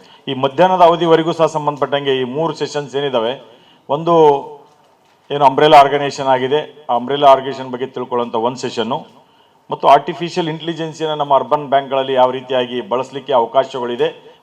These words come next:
ಮತ್ತು ಬಳಸಬಹುದು ಅಂತ ಅನ್ನೋದ್ರ ಬಗ್ಗೆ ಒಂದು ಸೆಷನನ್ನು ಮೋಹಿತ್ ಅವ್ರು ಹೇಳ್ತಾರೆ. ಈ ಅಂಬ್ರೆಲಾ ಆರ್ಗನೈಸೇಷನ್ ಬಗ್ಗೆನೇ ಬಾಂಬೆದಿಂದ ಬಂದಿರುವಂಥ,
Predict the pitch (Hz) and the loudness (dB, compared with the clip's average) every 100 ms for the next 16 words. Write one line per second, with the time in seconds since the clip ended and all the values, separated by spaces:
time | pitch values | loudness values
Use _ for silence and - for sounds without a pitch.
0 | 127 113 110 135 131 147 143 135 127 123 | -14 -6 -4 -2 0 0 0 -4 -4 -4
1 | 120 120 117 120 107 - - _ 120 123 | -4 -6 -4 -2 -2 -6 -20 _ -4 -4
2 | 123 120 - 117 120 117 104 - - _ | -4 -8 -8 -6 -2 -2 -2 -8 -20 _
3 | _ 110 131 127 120 113 98 110 131 _ | _ -10 -10 -8 -10 -8 -8 -10 -12 _
4 | _ _ _ _ _ _ 143 139 135 139 | _ _ _ _ _ _ -2 0 0 0
5 | 170 156 151 151 147 147 143 147 147 135 | 4 6 4 -4 -6 -6 -4 -2 -2 -4
6 | 127 - 123 135 143 143 139 139 131 131 | -8 -12 -2 0 0 -2 -4 -4 -4 -4
7 | 127 123 | -4 -2